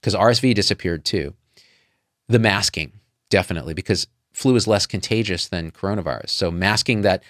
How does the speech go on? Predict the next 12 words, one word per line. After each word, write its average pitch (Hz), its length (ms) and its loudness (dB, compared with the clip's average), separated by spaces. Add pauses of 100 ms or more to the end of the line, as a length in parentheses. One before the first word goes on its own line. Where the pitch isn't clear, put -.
(160)
prevented 98 540 2
flu 123 680 2 (300)
almost 123 360 6
absolutely 110 880 2 (380)
kinda 117 460 2 (160)
mitigates 110 840 4 (420)
coronavirus, 92 680 0
but - 100 -8
doesn't 92 240 0
prevent 92 280 -4
it 82 60 -4
absolutely. 92 760 -6